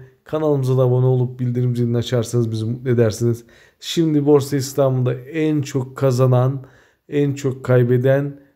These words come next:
ve en, en büyük şirketlerin durumlarına bakalım. Sonra da takip etmiş olduğumuz hisselere geçelim. Evet, Ulusor Elektrik, Credit West Factoring, Tere Yatırım, bunlar arkadaşlar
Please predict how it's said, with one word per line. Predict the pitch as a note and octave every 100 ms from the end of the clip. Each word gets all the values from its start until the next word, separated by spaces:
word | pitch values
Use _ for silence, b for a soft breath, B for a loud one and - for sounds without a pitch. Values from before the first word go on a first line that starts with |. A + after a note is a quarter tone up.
| _
ve | B2 B2+ C#3 C#3 C3+ b b b -
en, | D3+ D3 B2 - D#3 E3 - F3
en | D#3+ D3 B2+
büyük | B2+ B2+ B2+
şirketlerin | - - B2 C3 B2+ B2+ B2 B2+
durumlarına | A#2+ A#2+ A#2+ A#2 A2+ A2 G#2+
bakalım. | B2 - C3+ C#3 C#3 _
Sonra | - C#3+ B2+ A2
da | A#2+
takip | B2 A#2 -
etmiş | B2 - A2
olduğumuz | A#2 G#2 A2 A2+
hisselere | G#2 - A2 G2+ G#2
geçelim. | G#2+ G#2+ G2+ F#2 E2 _ _ _ _ _ _ _ _ _ _ _ b b b b b b
Evet, | E3 D3 B2+ -
Ulusor | E3+ E3 - D#3 D3
Elektrik, | D3 C#3 C#3+ C#3 C3+ C3 - - b b b _
Credit | C#3+ C#3+ C#3+
West | C#3+ C3+ B2+
Factoring, | C3+ B2+ - C3+ C3 C3 B2+ -
Tere | C3 C#3
Yatırım, | C3 B2+ B2+ B2+ B2+ B2+ B2+
bunlar | A#2+ B2 B2+
arkadaşlar | A#2+ A2+ B2+ A#2 A2+ - B2 B2